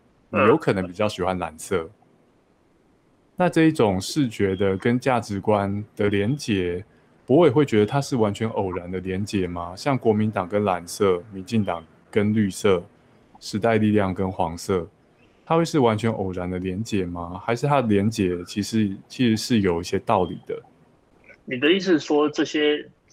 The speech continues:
Speaker 1: 政党之间的选择，还是我身为一个选民，然后我因为我的政治倾向而影响我日常生活中的选择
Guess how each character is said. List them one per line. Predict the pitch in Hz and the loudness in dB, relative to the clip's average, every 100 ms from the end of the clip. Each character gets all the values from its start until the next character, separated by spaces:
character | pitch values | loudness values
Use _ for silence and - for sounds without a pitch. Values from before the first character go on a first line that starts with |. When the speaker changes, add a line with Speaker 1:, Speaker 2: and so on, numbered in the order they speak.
| _ | _
Speaker 1:
政 | 202 143 | 0 2
党 | 131 104 | 2 -2
之 | 104 131 | -4 -6
间 | 135 | -6
的 | 123 | -6
选 | - 104 | -8 -8
择， | - 104 | -6 -6
还 | 107 | -4
是 | 104 147 123 - | -2 -2 -4 -6
我 | 147 | -6
身 | 143 143 | -2 -2
为 | 135 117 | -2 -4
一 | |
个 | 120 113 | -2 -2
选 | - - 98 | -2 -4 -4
民， | 104 98 101 _ _ | -8 -16 -16 _ _
然 | 104 110 | -8 0
后 | 127 113 | 0 0
我 | 98 101 | -4 -8
因 | 135 139 | -12 -6
为 | 147 127 113 | 0 0 -2
我 | 104 | -8
的 | 107 107 | -8 -4
政 | 139 | -4
治 | 120 | -4
倾 | 117 110 - | -10 -10 -8
向 | 117 | -4
而 | 107 101 107 | -2 -4 -6
影 | 117 | -2
响 | 120 | -2
我 | 107 98 | -2 -2
日 | 120 | -4
常 | - 107 101 | -4 -4 -4
生 | 110 | -8
活 | 95 92 | -8 -12
中 | 101 | -12
的 | 98 | -10
选 | - 107 | -12 -14
择 | - | -18